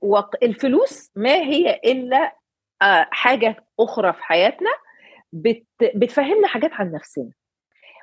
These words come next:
وهي برضو نفس القصة، رحلة فهم وتغيير وأبجريد لأفكارنا، هنس مشاعرنا، هنس أفعالنا،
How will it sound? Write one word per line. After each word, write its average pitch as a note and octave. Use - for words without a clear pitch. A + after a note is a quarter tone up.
وهي E4
برضو G#4
نفس C4
القصة، -
رحلة A#3
فهم D4+
وتغيير F#3
وأبجريد F#3
لأفكارنا، B3
هنس G#3+
مشاعرنا، F3+
هنس G#3+
أفعالنا، G#3+